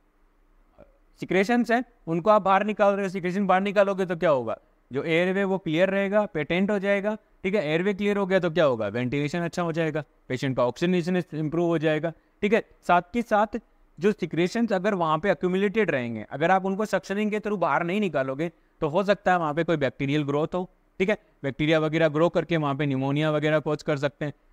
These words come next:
तो हम क्या करते हैं? निमोनिया वगैरह या कोई भी कॉम्प्लिकेशन, किसी भी रेस्पिरेटरी कॉम्प्लिकेशन को प्रिवेंट करने के लिए हम क्या करेंगे? एक एडिक्वेट टाइम इंटरवल के बाद, एक प्रॉपर टाइम इंटरवल के बाद हम क्या करेंगे? सक्शनिंग को, सक्शनिंग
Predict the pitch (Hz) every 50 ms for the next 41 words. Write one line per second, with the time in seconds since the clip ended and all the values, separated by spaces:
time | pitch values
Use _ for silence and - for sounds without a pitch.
0 | _ - 185 190 - _ _ _ _ _ _ - 160 180 196 208 202 185 185 180
1 | 170 - 208 226 220 170 151 151 160 165 180 196 208 208 202 202 185 202 202 214
2 | 220 226 220 - 220 226 214 254 240 - _ _ _ _ _ - - 156 160 151
3 | 170 180 165 165 - - 139 123 - 151 143 190 190 220 196 175 170 160 - -
4 | 208 220 214 196 214 208 190 185 180 170 180 185 190 190 - 196 196 202 196 -
5 | 165 160 170 180 180 175 190 180 180 180 175 180 180 180 180 175 175 165 151 156
6 | 151 156 165 208 240 - _ _ _ _ _ - - 185 - - - 151 151 143
7 | 160 160 196 214 214 - 196 170 175 185 190 180 175 175 165 175 175 165 156 170
8 | 160 135 135 139 160 165 180 - - 160 151 - 208 196 185 180 180 180 175 170
9 | 175 170 175 170 160 165 160 160 160 156 156 156 147 151 139 123 131 127 139 156
10 | 170 - 165 151 - - 160 151 151 160 214 285 - _ _ _ _ _ _ _
11 | _ _ - 156 - - 202 247 294